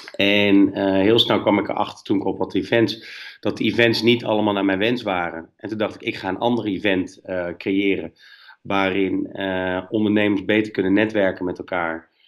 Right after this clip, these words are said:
En, ehm, waar ik dan wel kort vertel dat ik met subsidies help, maar verder, eh, gewoon, eh, events gaan organiseren.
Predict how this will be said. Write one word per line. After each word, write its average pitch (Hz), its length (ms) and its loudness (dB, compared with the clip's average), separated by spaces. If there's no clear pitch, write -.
En, 95 520 -4
ehm, 87 680 -4
waar 98 140 0
ik 101 80 -2
dan 113 100 0
wel 107 220 2
kort 120 220 0
vertel - 280 -2
dat 90 160 -4
ik - 140 -8
met 92 180 -4
subsidies 95 420 -4
help, 82 380 -6
maar 92 240 0
verder, 95 420 2
eh, 90 220 -2
gewoon, 95 260 -2
eh, 90 180 -2
events 92 280 -2
gaan - 120 -4
organiseren. 92 640 -2